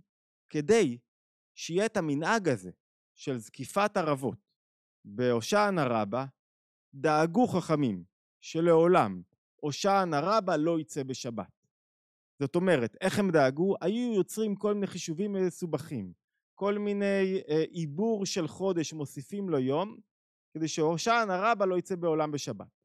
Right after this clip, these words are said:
עכשיו אני רוצה לשאול אתכם שאלה, מי שקצת בקיא, מה קורה כשראש השנה יוצא בשבת? כשראש השנה יוצא בשבת,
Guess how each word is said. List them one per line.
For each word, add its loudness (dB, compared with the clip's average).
עכשיו -8
אני -4
רוצה -4
לשאול 0
אתכם -4
שאלה, -2
מי -12
שקצת -6
בקיא, -4
מה -2
קורה 2
כשראש -2
השנה -4
יוצא -6
בשבת? -6
כשראש 0
השנה -2
יוצא 2
בשבת, 2